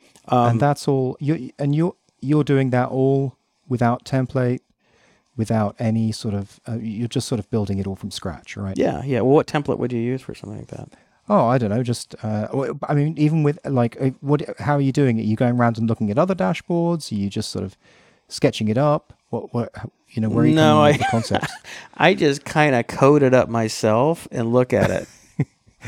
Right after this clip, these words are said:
Speaker 2: <laughs> Yeah,
Speaker 1: and go, "I hate
Speaker 2: that's what I,
Speaker 1: that.
Speaker 2: that's what I
Speaker 1: I,
Speaker 2: guessed.
Speaker 1: this is annoying." <laughs>
Speaker 2: That's what I guessed.
Speaker 1: I mean, it's sort of, I think, um,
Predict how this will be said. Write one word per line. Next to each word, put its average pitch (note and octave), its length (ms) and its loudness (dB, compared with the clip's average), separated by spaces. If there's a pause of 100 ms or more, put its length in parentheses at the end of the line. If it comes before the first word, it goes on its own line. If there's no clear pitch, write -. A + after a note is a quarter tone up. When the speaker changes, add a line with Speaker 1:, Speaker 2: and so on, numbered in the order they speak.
Speaker 2:
<laughs> - 0 -
Yeah, B2 280 2
Speaker 1:
and B2 60 0
go, B2 160 6
"I A#2 120 6
hate B2 160 4
Speaker 2:
that's B2 120 4
what A2 120 4
I, - 80 4
Speaker 1:
that. A2 180 0
Speaker 2:
that's - 160 -12
what B2 100 2
I A2+ 40 2
Speaker 1:
I, G#2 40 0
Speaker 2:
guessed. - 380 -8
Speaker 1:
this C#3 160 4
is B2+ 80 -4
annoying." A2+ 420 -2 (480)
<laughs> - 960 -8
Speaker 2:
That's A#2+ 220 -2
what A2+ 120 -10
I G2 60 -6
guessed. G2 300 -12 (220)
Speaker 1:
I D3+ 40 4
mean, E3 160 2 (420)
it's - 180 0
sort E4+ 140 4
of, D#4 120 6
I F#3 120 4
think, C4 180 0 (220)
um, B2+ 540 -2